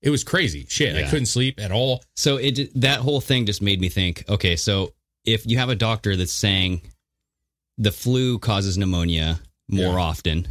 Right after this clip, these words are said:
Speaker 2: let's, I mean, covid could cause pneumonia. Let's just be honest.
Speaker 1: Well, they were saying viruses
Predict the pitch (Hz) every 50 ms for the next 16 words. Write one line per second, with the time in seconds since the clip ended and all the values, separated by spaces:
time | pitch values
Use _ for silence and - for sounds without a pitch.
0 | - - 92 95 - - - - 98 110 107 101 101 95 - - - 131 135 135
1 | 151 147 - - 151 151 131 110 104 - - 117 101 104 107 117 120 110 95 80
2 | 71 76 82 90 95 - - 95 92 - - 110 101 87 76 76 82 - 151 170
3 | 190 190 170 - 202 175 131 90 92 104 113 120 131 123 - - 131 120 120 110
4 | - -